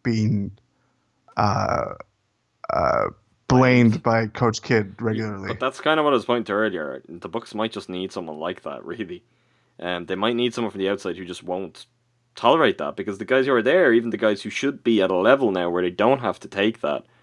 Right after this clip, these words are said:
Speaker 2: they're just so used to it. I, I,
Speaker 1: Yeah.
Speaker 2: I honestly think that's an interesting element that you just, you wouldn't see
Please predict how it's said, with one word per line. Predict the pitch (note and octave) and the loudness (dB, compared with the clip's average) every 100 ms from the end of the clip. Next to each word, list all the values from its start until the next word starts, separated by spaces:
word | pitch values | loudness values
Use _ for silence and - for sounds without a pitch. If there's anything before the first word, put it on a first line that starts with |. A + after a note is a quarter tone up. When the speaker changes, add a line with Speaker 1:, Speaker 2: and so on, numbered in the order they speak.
| _ _ _ _ _ _ - | _ _ _ _ _ _ 2
Speaker 2:
they're | B2+ | 2
just | D#3+ | 4
so | - C#3 | 4 4
used | G#2+ G3+ - | 4 2 0
to | F2 | -4
it. | C2+ - _ _ _ _ _ _ | -4 -10 _ _ _ _ _ _
I, | - | 0
I, | A2+ - A2+ - - | 0 0 -4 -4 -2
Speaker 1:
Yeah. | A#2+ A2+ G2+ | 2 2 2
Speaker 2:
I | C3 D3 | 0 2
honestly | C#3 F3 F3+ E3+ | 0 -2 -2 -2
think | D#3 | -2
that's | B2+ D3+ | -6 -6
an | D3+ B2 | -4 -4
interesting | C3 B2+ A2 G2 - G2 | -4 -2 -4 -4 -10 -8
element | G#2+ A2 F2+ E2 | -6 -6 -8 -10
that | F#2+ E2 | -10 -8
you | G#2+ | -10
just, | A2+ - | -12 -8
you | A2+ | -6
wouldn't | B2 E3 D#3+ | -6 -8 -8
see | - A2+ A2 F#2+ | -2 0 -2 -6